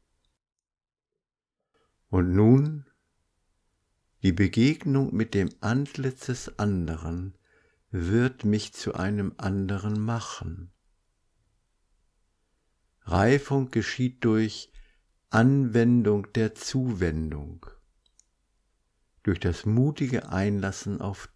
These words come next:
dich, mein Freund. Ich erinnere mich oft an die bekannte Geschichte von Don Bosco.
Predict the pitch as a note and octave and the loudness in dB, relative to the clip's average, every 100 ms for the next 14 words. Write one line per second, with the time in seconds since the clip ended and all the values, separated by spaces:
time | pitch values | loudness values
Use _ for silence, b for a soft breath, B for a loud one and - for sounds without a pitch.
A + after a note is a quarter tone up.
0 | - F2 - - - - - D2 D2 - | -8 -8 -10 -16 -20 -14 -10 -8 -10 -16
1 | - - D#2+ F2+ - _ _ _ _ _ | -18 -16 -16 -18 -20 _ _ _ _ _
2 | _ _ _ _ _ _ _ _ _ _ | _ _ _ _ _ _ _ _ _ _
3 | _ _ _ _ D3+ G2+ A2 A#2 B2+ A#2+ | _ _ _ _ -2 4 6 8 8 6
4 | A#2 A#2 - G#2 G#2 - G#2+ G2+ F#2+ G2+ | 4 0 0 -2 -4 -6 -4 -4 -4 -4
5 | G2 G2+ G#2+ G#2+ - G#2 - G#2 - G#2 | -2 -2 -4 -6 -6 -8 -6 -6 -4 -2
6 | G#2 G#2 G2+ F#2+ - - E2 | 0 0 -2 -6 -10 -8 -8